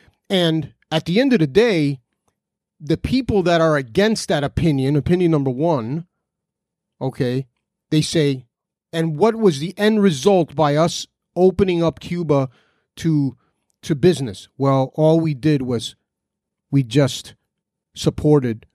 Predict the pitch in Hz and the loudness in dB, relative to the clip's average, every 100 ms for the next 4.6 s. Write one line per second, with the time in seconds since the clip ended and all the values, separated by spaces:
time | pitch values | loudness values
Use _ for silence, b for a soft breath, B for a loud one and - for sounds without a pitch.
0 | _ _ _ 123 127 113 113 _ _ _ | _ _ _ -6 -4 -4 -8 _ _ _
1 | _ _ 165 139 131 - 143 120 110 110 | _ _ 0 0 -2 0 -2 -2 -6 -8
2 | 90 87 _ _ _ _ _ _ _ _ | -8 -18 _ _ _ _ _ _ _ _
3 | _ _ _ 175 175 226 196 202 147 180 | _ _ _ -4 2 2 2 -2 -2 -4
4 | 180 202 165 147 131 | 0 2 2 0 -2